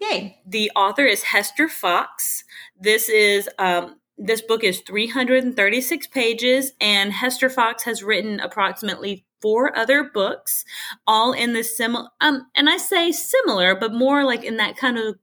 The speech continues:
Speaker 2: gothic-ish vibe vein. Um,
Speaker 1: Mm-hmm.
Speaker 2: so I would say if you are a fan of this particular book, and if you've picked it up, or if after this review you're interested in reading it,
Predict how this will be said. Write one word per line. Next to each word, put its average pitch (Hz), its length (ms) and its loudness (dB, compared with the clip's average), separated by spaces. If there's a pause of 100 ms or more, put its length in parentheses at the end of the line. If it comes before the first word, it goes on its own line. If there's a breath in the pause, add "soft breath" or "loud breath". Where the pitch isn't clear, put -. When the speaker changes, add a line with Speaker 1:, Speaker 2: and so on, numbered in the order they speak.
(240)
Speaker 2:
gothic-ish 214 1120 -2 (360 loud breath)
vibe 196 880 2 (640)
vein. 202 400 -2 (480 loud breath)
Um, 180 600 2 (600)
Speaker 1:
Mm-hmm. 233 300 0
Speaker 2:
so 240 220 2
I 320 160 4
would 233 180 -2
say 208 480 0
if 330 300 4
you 330 160 4
are 240 120 4
a 214 80 2
fan 180 320 0
of 170 120 -4
this 175 160 -2
particular 175 560 0
book, 165 400 -2
and 190 180 0
if 226 220 0
you've 254 200 -2
picked 247 240 -2
it 220 80 -4
up, 208 320 2
or 202 300 0
if 208 240 -2
after 208 380 2
this 196 200 -6
review 190 720 0 (240 loud breath)
you're 220 220 4
interested 208 500 0
in 196 180 2
reading 180 360 0
it, 226 240 -2